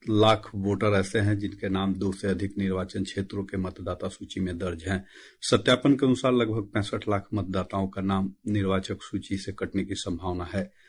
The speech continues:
आयोग के अनुसार विशेष पुनरीक्षण के आधार पर एक अगस्त को मतदाता सूची का प्रारूप प्रकाशित किया जाएगा और अगले एक माह तक यानी एक सितंबर तक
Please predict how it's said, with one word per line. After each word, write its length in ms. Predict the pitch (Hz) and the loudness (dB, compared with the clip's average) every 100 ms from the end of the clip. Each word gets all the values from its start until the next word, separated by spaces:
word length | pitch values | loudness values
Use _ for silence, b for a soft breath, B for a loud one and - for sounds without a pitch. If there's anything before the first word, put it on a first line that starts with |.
| b b - | b b 4
आयोग 320 | 101 127 131 | 8 8 8
के 80 | 143 | 6
अनुसार 280 | 131 131 127 | 6 6 4
विशेष 360 | 120 110 123 | 4 2 0
पुनरीक्षण 560 | - - 120 117 - 123 | -2 0 2 2 0 0
के 140 | 110 | 2
आधार 360 | 113 104 101 107 | 0 0 0 -2
पर 280 | 104 107 107 - | -2 -4 -4 -2
एक 220 | 113 - | -2 0
अगस्त 280 | 98 98 - | -2 -2 -4
को 100 | - | 0
मतदाता 500 | 101 98 98 95 98 | 0 0 -2 -4 -4
सूची 380 | 98 - 98 104 | -6 -8 -8 -8
का 140 | 101 | -6
प्रारूप 460 | 95 101 92 95 95 _ _ - | -6 -4 -2 -2 -6 _ _ -4
प्रकाशित 540 | 98 98 98 98 - - | -2 -2 -2 -4 -4 0
किया 160 | 101 | 0
जाएगा 440 | 95 107 104 117 120 B B - | 2 2 2 2 -2 B B 2
और 260 | 107 110 - | 6 6 4
अगले 400 | 117 123 135 - 131 | 4 6 6 4 2
एक 260 | 131 - | 2 4
माह 260 | 107 107 98 | 4 6 4
तक 400 | - 101 - - | 2 0 0 -6
यानी 320 | - 113 110 113 | 0 2 4 2
एक 320 | 113 131 131 | 4 4 2
सितंबर 420 | - 101 104 107 | -2 -2 0 0
तक 220 | 110 117 | 0 -4